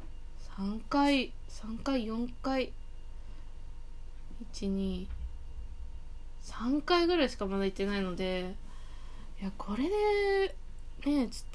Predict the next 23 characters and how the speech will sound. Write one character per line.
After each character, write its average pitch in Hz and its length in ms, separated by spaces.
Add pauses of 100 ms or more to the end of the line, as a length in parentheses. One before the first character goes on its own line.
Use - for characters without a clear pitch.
ょ 185 140
っ - 40
と、 208 120 (960)
い 180 80
や、 180 80 (680)
ち - 80
ょ - 40
っ - 20
と 185 100
わ 180 60
か 226 120
ん 277 80
な 277 80
い 185 80
で 165 80
す - 120
ね。 208 320 (1300)
い 202 40
や、 202 40
で 214 100
も、 196 280 (1800)
う 190 40
ん。 180 380